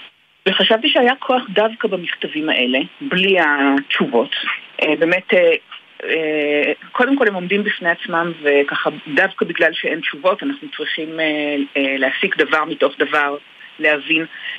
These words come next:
אה, דבר שני זה שהרבה מהספר, את ציינת קודם שלאה הרגישה את עצמה קצת, אה, מחוץ לחבורה בסמינר, הרבה מהמכתבים האלה, היא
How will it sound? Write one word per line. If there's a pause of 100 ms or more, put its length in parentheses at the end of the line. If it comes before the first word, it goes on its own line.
(440)
אה,
דבר
שני
זה
שהרבה
מהספר,
את (200)
ציינת
קודם
שלאה
הרגישה
את
עצמה
קצת, (120)
אה,
מחוץ
לחבורה
בסמינר,
הרבה
מהמכתבים
האלה,
היא